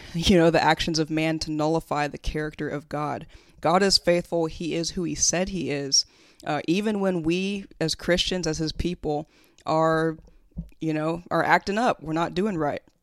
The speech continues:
So we cannot let hypocrisy be the sole reason that we write off Christianity. Point number two,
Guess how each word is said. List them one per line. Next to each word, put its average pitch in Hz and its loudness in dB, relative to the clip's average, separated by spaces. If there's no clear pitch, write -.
So 165 -2
we 160 2
cannot 160 0
let 160 -2
hypocrisy 160 -2
be 156 -4
the 151 -6
sole 170 4
reason 156 -2
that - -10
we 147 -6
write 143 -4
off 147 -6
Christianity. 147 -8
Point 196 4
number 202 2
two, 175 0